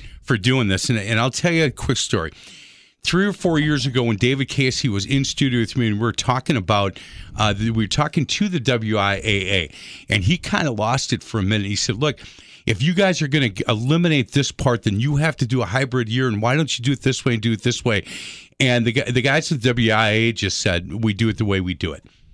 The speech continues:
And Casey was onto something back then. He, he had a feeling that,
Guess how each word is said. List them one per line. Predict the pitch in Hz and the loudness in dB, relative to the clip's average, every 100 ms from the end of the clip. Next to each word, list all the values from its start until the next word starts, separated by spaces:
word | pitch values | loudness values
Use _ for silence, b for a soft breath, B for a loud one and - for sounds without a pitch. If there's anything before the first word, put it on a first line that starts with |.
| B B B B B - | B B B B B -2
And | 117 | 0
Casey | - 156 160 196 | 2 2 2 0
was | 147 | 2
onto | 151 175 160 | 2 2 0
something | - 107 - 82 | 0 -2 -2 -4
back | 85 78 | -4 -4
then. | - 85 - B B B | -6 -8 -10 B B B
He, | - 131 104 | 0 0 4
he | 113 | 4
had | 123 | 4
a | 143 | 2
feeling | - 180 180 160 127 | 0 0 2 2 2
that, | 107 101 | 2 0